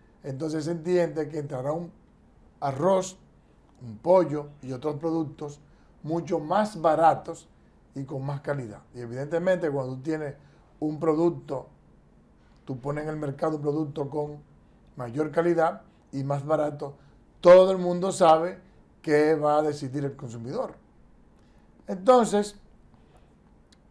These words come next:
cuando los productores nacionales, especialmente los arroceros, externaron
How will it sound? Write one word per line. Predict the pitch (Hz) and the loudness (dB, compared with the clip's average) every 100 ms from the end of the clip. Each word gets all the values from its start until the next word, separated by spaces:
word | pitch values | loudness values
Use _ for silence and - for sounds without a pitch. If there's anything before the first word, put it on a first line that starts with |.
| _ _ | _ _
cuando | 151 175 180 165 175 165 | 4 6 6 4 4 6
los | 165 214 226 - | 6 4 2 -2
productores | 214 202 139 - 190 196 | -2 -2 -4 -2 0 2
nacionales, | 185 180 180 170 147 143 | 0 0 0 0 -4 -6
especialmente | 131 - 135 123 147 151 143 | -12 -10 -10 -8 -8 -8 -6
los | 143 127 - | -6 -8 -8
arroceros, | 135 139 135 - 113 107 104 - _ _ _ _ _ _ _ _ - | -8 -6 -8 -10 -12 -14 -18 -20 _ _ _ _ _ _ _ _ -8
externaron | 147 147 - 160 139 143 165 160 127 139 156 202 | -8 -8 -4 -4 -2 -2 2 2 2 -2 -4 -8